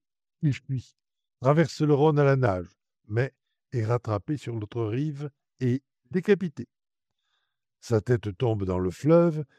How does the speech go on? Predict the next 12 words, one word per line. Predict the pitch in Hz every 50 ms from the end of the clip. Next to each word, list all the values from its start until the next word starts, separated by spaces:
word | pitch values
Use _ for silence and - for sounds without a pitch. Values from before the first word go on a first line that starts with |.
| _ _
et | - 117 123
est | 135 127 -
emportée | 175 156 131 - 156 143 127 - 165 139
par | - 165 160
le | 147 147
courant | 131 156 151 156 175 185 165 - _ _ _ _ _ _ _ _ _ _ _ _ _ _ _
jusqu'aux | - - 180 156 - - 180 165
côtes | 135 - 196 190 - -
de | 143 131 139
Carthagène, | - - 185 156 - - 190 180 151 165 170 160 143 127 120
en | 131 147
Espagne, | 170 165 135 - - 190 170 147 135 123 107 101